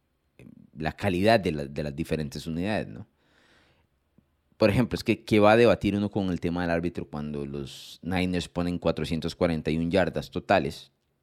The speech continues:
y el equipo de los Giants pone ciento cincuenta? No hay nada que hacer,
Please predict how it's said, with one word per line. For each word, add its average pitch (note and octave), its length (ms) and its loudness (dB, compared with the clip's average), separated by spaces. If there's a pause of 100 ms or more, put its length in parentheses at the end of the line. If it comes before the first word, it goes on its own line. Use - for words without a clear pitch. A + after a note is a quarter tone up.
(680)
y E2+ 80 -4
el E2+ 80 -2
equipo D#2+ 380 -6
de D2+ 60 0
los D2 120 -4
Giants D2 260 -4
pone C2+ 220 -8
ciento C#2 360 -8
cincuenta? C#2 540 -8 (1200)
No - 180 -18
hay A1 120 -8
nada C#2 180 -6
que - 80 -14
hacer, - 280 -6